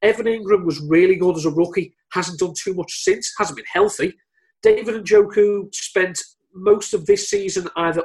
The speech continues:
unfit or in Freddie Kitchens' bad books. And O J Howard was promising but couldn't stay healthy. And then when he could stay healthy, he landed on a Bruce Arians offense. So obviously these are people who, they were taken in the first round, you look and think, "Oh, great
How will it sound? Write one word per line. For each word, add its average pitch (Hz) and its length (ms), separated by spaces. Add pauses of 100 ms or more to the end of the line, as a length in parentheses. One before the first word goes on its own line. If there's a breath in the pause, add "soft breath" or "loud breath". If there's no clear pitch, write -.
unfit 185 560 (340 loud breath)
or 156 640
in 160 180
Freddie 151 400
Kitchens' 156 400
bad 170 260
books. - 440 (680 loud breath)
And 175 120
O 214 120
J 190 100 (220)
Howard 185 440
was 151 200
promising 233 520
but - 140
couldn't - 160
stay 147 260
healthy. 220 460 (300 loud breath)
And 170 100
then 190 120
when 170 100
he 147 60
could 285 200
stay 190 220
healthy, 170 600 (180 soft breath)
he 190 180 (180)
landed 170 300
on 165 80
a 156 40
Bruce 160 240
Arians 143 300
offense. 139 540 (380)
So 202 140
obviously 233 300
these 214 200
are 208 40
people 190 340
who, 160 260 (120)
they 156 80
were 147 80
taken 220 220
in 214 40
the 196 60
first 180 260
round, 160 320
you 135 60
look 185 200
and 170 120
think, 175 240 (240 loud breath)
"Oh, 185 240 (120)
great 214 220